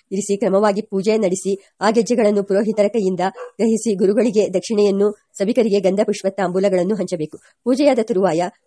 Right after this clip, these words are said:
ಗುಡಿಗೆ ಹೋಗಿ ಅಲ್ಲಿ ಆ ಗೆಜ್ಜೆಗಳನ್ನು ಧರಿಸಿ ಸ್ವಾಮಿಯ ಸನ್ನಿಧಿ-, ಸನ್ನಿಧಿಯಲ್ಲಿ ನರ್ತನ ಮಾಡಬೇಕು. ಹೀಗೆ ದೇವ ಸಾನ್ನಿಧ್ಯದಲ್ಲಿ ಆಕೆಯ ಪ್ರಥಮ ನರ್ತನ. ಇದಾಗುವುದಕ್ಕೆ ಮುಂಚೆ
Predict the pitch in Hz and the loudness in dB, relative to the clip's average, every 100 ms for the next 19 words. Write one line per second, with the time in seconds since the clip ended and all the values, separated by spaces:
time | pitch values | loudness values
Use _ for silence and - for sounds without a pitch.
0 | - 226 294 269 208 170 208 196 202 226 | -4 0 2 2 0 -2 -4 -2 -2 -2
1 | 190 196 180 233 214 220 190 185 202 196 | 0 0 0 0 2 2 0 0 -2 -4
2 | - 196 254 - 185 190 202 - - 208 | -2 0 0 0 -2 -2 -4 -6 -4 -2
3 | 214 196 170 226 - _ 196 196 226 226 | 0 0 0 -4 -8 _ -2 0 0 0
4 | 175 160 156 - _ _ 277 262 233 196 | 0 -2 -4 -10 _ _ 0 2 2 4
5 | 220 262 220 220 190 208 175 202 - 190 | 2 2 2 2 2 2 2 -2 -4 -4
6 | 214 208 185 - _ 196 196 220 196 - | -2 0 0 -2 _ -2 0 2 2 0
7 | 196 180 196 208 220 233 214 202 180 185 | 0 -2 0 2 2 2 0 -2 -4 -4
8 | - 185 - _ | -4 -4 -6 _